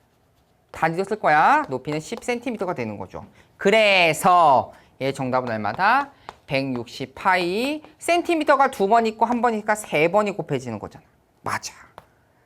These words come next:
단위라는 거 별거 없어요. 각각의 어떤 면적이나 어떤 길이들로 곱해서 그 단위까지 똑같이 곱셈이 되는 거야. 알겠지? 음. 그래서 이 원기둥의 부피는 백육십 파이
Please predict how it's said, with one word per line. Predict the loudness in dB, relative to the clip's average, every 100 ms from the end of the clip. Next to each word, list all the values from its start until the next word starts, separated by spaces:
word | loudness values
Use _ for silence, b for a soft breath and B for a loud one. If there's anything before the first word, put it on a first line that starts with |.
| -20
단위라는 | -4 0 2 4 4 2
거 | 0
별거 | 0 0 0
없어요. | -2 0 2 4 2 0 -2 B B
각각의 | -2 -2 2 2 4
어떤 | 2 2 2 4 4 4 -2 B _
면적이나 | 2 2 2 4 2 2 0 2 2 0 B
어떤 | -4 0 0
길이들로 | 0 -2 -2 -2 -6
곱해서 | -8 -6 -4 -2 -2 -6
그 | -4 -2
단위까지 | -2 -4 -2 -2 -4 -6 -8
똑같이 | -8 -6 -6 -8
곱셈이 | -10 -12 -8 -8 -8
되는 | -10 -12 -14
거야. | -20 -20 _ _
알겠지? | -16 -16 -20 _ _ _ _
음. | -18 -18 -20 B B
그래서 | 2 2 0 B B
이 | 2 4
원기둥의 | 6 4 2 -2 -2 -2
부피는 | -2 -2 -2
백육십 | -2 -2 -4 -6
파이 | -2 0 0